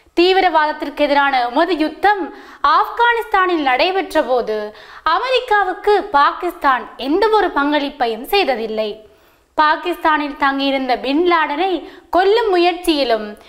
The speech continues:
பாகிஸ்தானிடமிருந்து எந்த ஒரு உதவியும் கிடைக்கவில்லை. இதனால் பாகிஸ்தானில் பாதுகாப்பு செலவீனங்களுக்காக பில்லியன் கணக்கான டாலர் நிதியுதவியை இனியும் அமெரிக்கா செய்ய வேண்டிய அவசியமில்லை" என்றும் தெரிவித்திருந்தார்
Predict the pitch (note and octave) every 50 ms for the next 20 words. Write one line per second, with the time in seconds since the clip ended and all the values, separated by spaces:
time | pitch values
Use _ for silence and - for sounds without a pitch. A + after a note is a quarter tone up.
0 | - - _ _ D#4 E4 F4 G#4 G#4 G#4 - A#4 A4+ A4+ G#4 G4+ G4+ F#4+ F#4 F4+
1 | F4+ D4+ D4+ C#4+ D4+ D4 D4 D4+ F4+ E4 C4+ - A#3 C#4 E4 G4+ G#4 A4 G4+ G#4
2 | G4+ F#4 C#4+ B3 B3 - D#4+ E4+ E4+ D#4 C4+ B3 C4+ C#4 C4 - G4 C#4+ - -
3 | A#3+ G#3+ A3+ G#3+ G#3+ G#3+ G#3+ G#3+ - - - - - - - - - _ - F4+
4 | G#4 A4+ A#4 A4 A#4 A4+ A4 G4+ D#4+ - D4 D4+ E4 F4+ F4 - G#4 G4+ G#4 -
5 | F4+ E4 D#4+ D#4 F#4 F#4 E4+ - - C#4 C#4+ D4 F4 G4+ G#4+ G#4+ G#4 G4+ G4 G4+
6 | G4 F4 - D#4+ D4 D4 D4+ C#4 D4+ D#4 D4 D4 C#4+ C#4+ C#4 C4 C4+ - - C#4+
7 | C#4+ C#4 - F4+ F#4 F4+ D#4+ - - - - - - - - _ A3+ A3 E4 E4+
8 | G4+ A4 A4 A#4 A#4 A4 G#4+ - F#4 F4 F4+ F4 F4 E4 E4+ E4+ D#4+ D#4+ D4 A3
9 | B3 C4 C#4 D#4 F4+ F#4+ F#4 D#4 C#4+ C#4+ - D4+ D4 C#4+ C4+ C#4 C4 B3 A#3+ A3+
10 | G#3+ G#3+ G#3 G3+ - - - - _ _ - C#4 E4 F#4 G#4 G4+ F4 D4 A#3+ G#3+
11 | - - - - C4 D4 F4+ G#4+ A4 G#4+ A4 - E4+ D4 C4+ C4+ - C4 C#4+ C#4
12 | F#4+ G#4 G4 G4+ F#4+ F4 D#4 D#4+ C#4+ B3 A3 A#3 A3 F4+ F#4+ - G4+ G#4 G4+ F#4
13 | E4+ D4+ C#4+ C#4 C4+ C4 - - A#3 G#3+ C#4+ - G#4 G#4 F#4+ D#4 D4 - - C4
14 | B3+ B3 A3+ A3 A3 G#3+ G#3+ G3